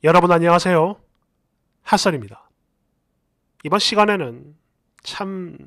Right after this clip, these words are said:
정신 혼미한, 어, 신데렐라 아줌마 한 분 데리고 왔습니다. 봅시다. 제목. 이제 나이가 마흔이 넘은 우리 언니가 아직도 정신을 못 차리고 여전히 신데렐라를 꿈꾸고 있어요.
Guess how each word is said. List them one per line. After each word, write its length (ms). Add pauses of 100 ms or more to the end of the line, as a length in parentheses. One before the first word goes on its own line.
(500)
정신 420
혼미한, 760 (180)
어, 360 (320)
신데렐라 680
아줌마 340
한 140
분 220
데리고 300
왔습니다. 500 (1160)
봅시다. 460 (600)
제목. 340 (1300)
이제 180
나이가 440
마흔이 420
넘은 240
우리 200
언니가 840 (360)
아직도 460
정신을 440
못 120
차리고 520
여전히 380
신데렐라를 560
꿈꾸고 400
있어요. 540